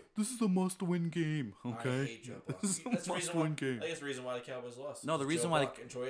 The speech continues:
Speaker 2: Aikman were
Speaker 1: Troy
Speaker 2: announcing.
Speaker 1: Aikman was the reason why the,
Speaker 2: Fuck
Speaker 1: if Tony
Speaker 2: you.
Speaker 1: Romo called that game,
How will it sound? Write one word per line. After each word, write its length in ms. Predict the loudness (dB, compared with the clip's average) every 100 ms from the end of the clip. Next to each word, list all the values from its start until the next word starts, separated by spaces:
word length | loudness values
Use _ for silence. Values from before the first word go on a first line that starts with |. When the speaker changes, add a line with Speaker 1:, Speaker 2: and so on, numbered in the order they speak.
| -4
Speaker 2:
Aikman 200 | -6 -10
were 60 |
Speaker 1:
Troy 200 | 2 6 6
Speaker 2:
announcing. 220 | 4 2
Speaker 1:
Aikman 80 | 0
was 140 | 0 0
the 100 | 0
reason 220 | 0 2
why 120 | 2
the, 60 | 2
Speaker 2:
Fuck 180 | 2 2
Speaker 1:
if 120 | 2
Tony 240 | 2 4
Speaker 2:
you. 40 | 4
Speaker 1:
Romo 380 | 4 4 2
called 260 | 4 2 2
that 200 | 0 -2
game, 360 | -4 -4 -6